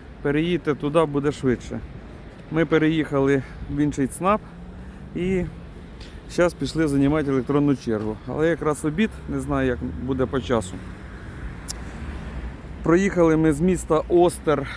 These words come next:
в місто Київ, і ще відстань орієнтовно десь вісімдесят кілометрів. Там поки всі зігзаги об'їздили і так далі. В общем, сьогодні в нас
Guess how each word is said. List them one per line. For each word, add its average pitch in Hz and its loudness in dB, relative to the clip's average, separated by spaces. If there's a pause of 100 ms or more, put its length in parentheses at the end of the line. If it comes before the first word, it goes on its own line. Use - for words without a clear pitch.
(100)
в 143 -4
місто 156 -2
Київ, 196 4 (380)
і 135 -2
ще 151 -4
відстань 165 2 (440)
орієнтовно 151 2
десь 143 0 (680)
вісімдесят 147 2
кілометрів. 110 2 (840)
Там 117 0
поки 139 0
всі 131 2
зігзаги 139 2
об'їздили 131 2
і - -2
так 113 -4
далі. 151 -2 (1200)
В - -6
общем, 151 -2
сьогодні 160 0
в 143 2
нас 147 -2